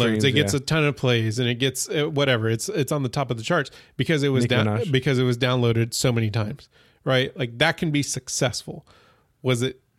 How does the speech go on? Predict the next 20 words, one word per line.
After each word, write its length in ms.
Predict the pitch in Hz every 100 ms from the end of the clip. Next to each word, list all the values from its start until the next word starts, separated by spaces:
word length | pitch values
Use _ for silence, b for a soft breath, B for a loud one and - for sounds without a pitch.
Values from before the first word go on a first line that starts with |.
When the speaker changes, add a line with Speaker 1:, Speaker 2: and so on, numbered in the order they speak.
| _ _ _ -
Speaker 2:
good? 640 | 127 214 202 110 107 120 120 - _ _ -
I 100 | 123
think 220 | 156 120
we 100 | 135
need 140 | 123
to 80 | 117
start 460 | - 139 127 113 - _
separating 760 | - - 139 120 120 110 107 107
those 160 | 110
two 160 | - 113
terms 460 | - 110 113 - - _ _ _ _ _
from 220 | - 120
themselves, 520 | 104 92 - - - - _ _ _ _ _ _ -
Speaker 1:
Yeah. 120 | 165
Speaker 2:
right? 200 | 120 - B B
'Cause 140 | - 170
there's 160 | 175
been 200 | 175 151
good 220 | 117 277 202
movies 420 | 147 117 117 -